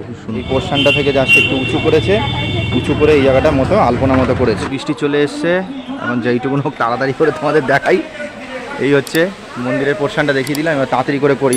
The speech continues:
আমার জুতো ওখানে, এই দিকটা তোমাদের তাড়াতাড়ি ঝপ করে দেখিয়ে দিচ্ছি। এই দেখো, এই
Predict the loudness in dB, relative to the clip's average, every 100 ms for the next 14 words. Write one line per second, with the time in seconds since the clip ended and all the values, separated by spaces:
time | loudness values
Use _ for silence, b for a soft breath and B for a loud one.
0 | 2 0 -2 -4 -2 -2 -2 -8 -18 -18
1 | -18 -18 -6 0 0 2 0 2 0 2
2 | 0 0 -2 -4 -2 -2 -2 -4 -6 -10
3 | -14 -16 -16 -18 -8 0 2 2 -2 -4